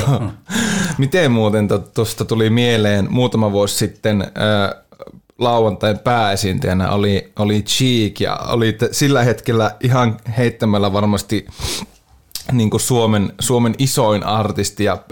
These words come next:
Speaker 2: helposti niinku täytti tommosen isofestarin päälavaan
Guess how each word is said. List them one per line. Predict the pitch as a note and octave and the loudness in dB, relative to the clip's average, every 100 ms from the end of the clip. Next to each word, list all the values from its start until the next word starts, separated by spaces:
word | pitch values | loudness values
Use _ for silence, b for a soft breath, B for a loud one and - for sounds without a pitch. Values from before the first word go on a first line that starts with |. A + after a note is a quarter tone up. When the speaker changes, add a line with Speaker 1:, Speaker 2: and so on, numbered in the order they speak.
| A#2 | 0
Speaker 2:
helposti | B2+ G#2 G2+ F#2+ | 0 0 -4 -4
niinku | F#2+ G2 | -2 -2
täytti | - G2+ G2 - G2 B B B B | -2 -2 -2 -4 -6 B B B B
tommosen | A2+ G#2+ G#2 | -2 0 0
isofestarin | G#2+ - A2 G2+ F#2+ G#2 G2+ | 0 0 0 -2 -4 -2 -4
päälavaan | F#2+ A2+ A2 G2 F2+ F#2 F2+ | -2 0 2 2 2 0 -2